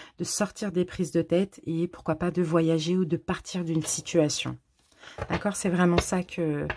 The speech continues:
qu'on me dit, euh, ici avec ces cartes-là. Donc, dans tout ça, c'est en lien avec, donc, soit les personnes qui sont en couple ou soit ceux qui vont rencontrer, euh, une âme sœur, les sagittaires. Donc, si c'est, euh, les personnes qui sont en couple,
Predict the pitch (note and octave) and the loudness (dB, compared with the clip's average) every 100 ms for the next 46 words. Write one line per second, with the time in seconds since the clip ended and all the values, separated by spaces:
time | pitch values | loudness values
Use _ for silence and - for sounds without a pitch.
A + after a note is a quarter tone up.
0 | - - - - F3 F3 D#3+ F3+ G3+ F3+ | -10 -14 -16 -2 2 4 4 2 2 2
1 | D#3 C#3+ - F3 - G#3+ F#3 E3+ - D#3 | 2 0 -4 -6 -4 0 0 -2 -6 -6
2 | - - - D#3+ B2 - _ _ _ _ | -6 -4 -2 -2 -2 -6 _ _ _ _
3 | - - - - E3+ F3+ D#3+ - - G3+ | -16 -12 -12 -6 2 4 6 4 2 -4
4 | - A3 - F#3 E3 D#3+ E3+ G#3 G3+ F#3 | -2 0 0 0 4 4 4 2 0 -2
5 | E3 D#3 - - F3 E3 - G3 F#3 F3 | -2 -2 -4 -8 -6 -6 -2 0 2 0
6 | - E3+ D#3+ D#3+ - D#3 D#3 A3+ G#3+ E3+ | -2 -2 -2 -4 -2 -2 0 -4 -4 -8
7 | - F3+ - G#3 G#3 F3+ E3+ E3 D#3 D#3 | -2 -2 0 -2 -2 -2 0 0 0 -4
8 | - G3 A#3+ - - - - D#3 D3 - | -4 -2 -2 -6 -14 -16 -8 -4 -4 0
9 | G3 G3 F#3+ E3+ D#3+ D3+ D#3 D3+ - D#3 | 4 6 4 2 0 0 -2 -4 -4 -4
10 | D3+ - C3+ B2 - - - D3 E3+ - | -4 -4 -6 -8 -14 -16 -12 -4 -2 -2
11 | - F3 - - G#3 - G#3+ G3+ - F#3+ | -8 -6 -4 -2 -2 0 2 4 2 0
12 | F3+ E3+ E3+ F3 F3 E3+ - F3+ D#3+ F3 | -2 -2 0 0 0 -2 0 -2 -2 -6
13 | - E3+ D#3+ - A#3+ - | -2 0 0 0 -2 0